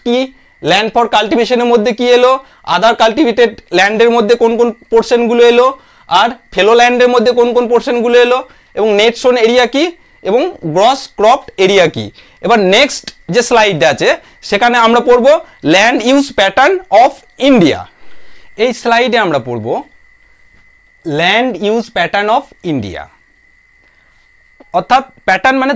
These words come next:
ধরন, land use ইন্ডিয়ার যে land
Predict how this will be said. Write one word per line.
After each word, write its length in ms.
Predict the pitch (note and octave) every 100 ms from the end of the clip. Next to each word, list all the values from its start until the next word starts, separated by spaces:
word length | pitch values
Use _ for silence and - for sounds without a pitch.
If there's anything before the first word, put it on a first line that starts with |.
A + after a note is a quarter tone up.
| C#3
ধরন, 240 | C#3 A2 E2 _ _ _ _ _ _ _ _ _ _ _ _ _ _ D#3
land 200 | F3 G3+ A3
use 120 | A#3+ - F#3
ইন্ডিয়ার 280 | G3 G#3+ A#3
যে 60 | A3+ F#3+
land 200 | E3+